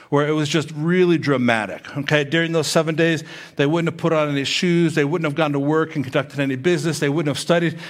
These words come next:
As a matter of fact, they wouldn't even have washed themselves, from what I read, during those first seven days. And that would be followed up by another thirty days of mourning. But during this time, they're intensely mourning the loss of Lazarus.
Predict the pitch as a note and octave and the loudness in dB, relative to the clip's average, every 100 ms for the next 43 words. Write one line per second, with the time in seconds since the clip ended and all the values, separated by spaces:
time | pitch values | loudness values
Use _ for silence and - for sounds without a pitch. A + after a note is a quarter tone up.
0 | - C#3+ F3+ G3 F#3 E3 D#3+ D#3 G3 F#3+ | -6 0 2 2 0 0 2 2 2 0
1 | D3+ C3+ A#2+ C3+ D3+ D3+ - C3 A#2 G#2 | 0 0 0 0 0 0 -6 -4 -4 -2
2 | A#2 F#2 - - - - A#2+ A#2+ A#2 A2 | -2 -2 -6 -16 -12 -6 -2 0 0 0
3 | G#2 F#2+ F#2+ - - - C#3 C3 C3 A#2+ | -2 -4 -10 -20 -20 -4 -2 0 -2 -4
4 | - C3 - C3 A2+ A2+ G#2 G2 E2 - | -4 -4 0 -2 -2 -4 -2 -4 -6 -12
5 | - _ _ - - - D#3 F#3 G3+ F3+ | -18 _ _ -20 -10 -2 0 2 2 0
6 | E3 E3+ F3 D#3+ E3 C#3 D3+ D#3 D#3+ D3 | 0 2 2 0 0 0 0 0 -2 -2
7 | - F3+ F#3 D#3 B2 G#2+ F2+ F#2 - - | 0 0 2 0 0 -2 -2 -10 -12 -4
8 | C3 B2 B2 A2 G2+ F#2+ - - - - | -2 0 0 0 -4 -8 -14 -20 -20 -2
9 | D3+ C3 G3 G#3 G3 F3 - F#3 G3+ F3+ | -2 2 0 2 -2 -4 -4 -2 0 0
10 | D#3 D3+ D3 - A3 A3 G#3 F#3+ E3+ F#3 | 0 -2 -2 -2 -2 -2 -2 0 2 0
11 | F3+ D#3+ D3+ D#3 D#3+ D3+ C#3+ D#3+ F3+ D#3 | 0 0 0 0 0 -2 -2 0 2 0
12 | C#3+ | -2